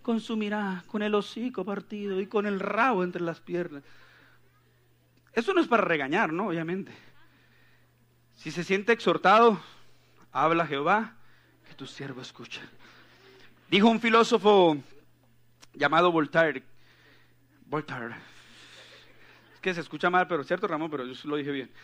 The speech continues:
Dice, "Quienes creen que el dinero lo hace todo, terminan haciéndolo todo por dinero". Después uno ve, "¿Y ese qué?".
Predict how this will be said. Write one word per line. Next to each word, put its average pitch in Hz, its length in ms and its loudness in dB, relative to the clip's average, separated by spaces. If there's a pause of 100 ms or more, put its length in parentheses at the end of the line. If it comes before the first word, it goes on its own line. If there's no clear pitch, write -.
(180)
Dice, 190 340 -2 (460)
"Quienes 247 340 2
creen 262 720 2 (200)
que 196 120 4
el 214 140 4
dinero 202 840 4 (600)
lo 170 260 6
hace 214 300 4
todo, 226 520 4 (340)
terminan 175 440 -2
haciéndolo 165 480 -6
todo 151 300 -6
por 120 180 -14
dinero". 120 320 -16 (2250)
Después 175 300 -6
uno 208 180 -4
ve, 214 140 -2
"¿Y 214 120 -8
ese 233 220 -10
qué?". 277 320 -8